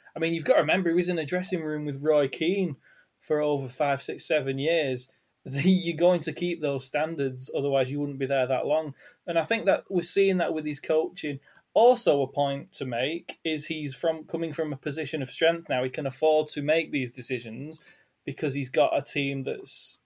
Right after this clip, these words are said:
picking up points, getting results. He's got Fernandes in that attacking position, so he, he doesn't necessarily need Lingard or need to pander to players who maybe aren't performing. And that's something we've seen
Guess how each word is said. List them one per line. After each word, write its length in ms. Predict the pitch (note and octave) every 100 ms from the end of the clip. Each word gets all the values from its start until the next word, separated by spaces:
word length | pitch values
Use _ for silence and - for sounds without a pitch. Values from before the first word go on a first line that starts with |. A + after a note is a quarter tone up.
| _ _ _
picking 300 | - C3 C#3+
up 160 | C#3 -
points, 480 | C#3 C3 C#3+ -
getting 280 | - C#3+ C#3+
results. 420 | C3+ C3 C3+ C#3
He's 100 | C#3
got 200 | C3 D#3
Fernandes 460 | - D#3 D3+ D3 C3+
in 120 | C#3+
that 100 | C3+
attacking 440 | B2+ - C#3+ - C3+
position, 440 | - B2+ C#3 B2+ - - -
so 160 | -
he, 160 | D3+ C#3+
he 80 | -
doesn't 320 | D3 E3+ E3+
necessarily 480 | D#3 C#3+ - D3+ C#3
need 560 | C#3 C#3+ E3 E3+ D3+ - _ _ _ _
Lingard 520 | C#3+ C#3+ C#3 C3 B2
or 80 | B2+
need 300 | B2+ D3 D#3
to 100 | -
pander 300 | C3 C#3 C3
to 160 | B2 C3
players 320 | - C3+ B2+
who 80 | C#3
maybe 340 | C#3 C#3 C#3+
aren't 240 | C#3 C3+ B2
performing. 580 | B2+ - C#3+ E3 D#3 D3
And 100 | E3
that's 180 | F3+
something 360 | G3 F#3 F#3 D#3+
we've 140 | D3+
seen 460 | C#3 D#3 D3 C#3+ C3+